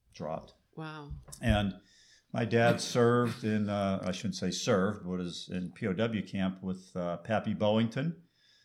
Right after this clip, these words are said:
Speaker 2: Hmm.
Speaker 1: uh, uh, with the Baba Black Sheep, uh, Black Sheep Squadron Colonel, uh, at the time,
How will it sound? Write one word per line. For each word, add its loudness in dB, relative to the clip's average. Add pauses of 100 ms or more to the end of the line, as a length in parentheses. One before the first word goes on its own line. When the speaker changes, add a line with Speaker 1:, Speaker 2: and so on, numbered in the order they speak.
Speaker 2:
Hmm. 10
Speaker 1:
uh, 4 (360)
uh, 0
with -6
the -12
Baba 2
Black 2
Sheep, -4 (220)
uh, -2 (420)
Black -2
Sheep -6
Squadron 0
Colonel, -4 (260)
uh, -4
at -6
the -10
time, -4